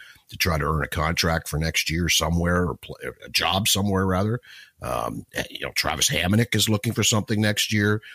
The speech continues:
We already talked about Brannstrom, DeBrincat. There's all kind of, how about the goaltending situation? What are you gonna do with all these goalies moving forward? Now you've got Merilainen back in the country. So there's all kinds of opportunities there for players to jump on. Uh,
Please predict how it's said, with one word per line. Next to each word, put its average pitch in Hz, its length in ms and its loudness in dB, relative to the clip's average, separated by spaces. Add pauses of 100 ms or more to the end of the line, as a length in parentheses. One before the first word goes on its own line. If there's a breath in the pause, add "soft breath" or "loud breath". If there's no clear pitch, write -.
(160 loud breath)
We 78 120 -4
already 73 200 0
talked 82 320 0
about 73 160 -2
Brannstrom, 92 500 0
DeBrincat. 80 600 -4 (500 loud breath)
There's 85 200 0
all 123 160 0
kind 82 240 -4
of, 87 160 -4 (100)
how 92 60 2
about 110 140 4
the 107 40 4
goaltending 101 560 4
situation? 78 560 0
What 104 80 2
are 139 40 4
you 135 40 2
gonna 131 140 4
do 120 100 6
with 113 100 6
all 104 120 4
these 87 200 2
goalies 95 480 2
moving 73 300 -2
forward? 64 460 -4
Now 82 100 0
you've 80 140 0
got 82 180 -2
Merilainen 85 560 2
back 71 300 -2
in 58 60 -14
the - 60 -18
country. - 520 -6 (360 loud breath)
So - 280 -4 (260 soft breath)
there's 80 200 0
all 120 200 2
kinds 123 300 2
of 101 180 -2
opportunities 98 760 2
there 80 180 0
for 73 140 -6
players 85 360 -2
to - 100 -6
jump 90 360 -2
on. 67 240 -2
Uh, 58 80 -4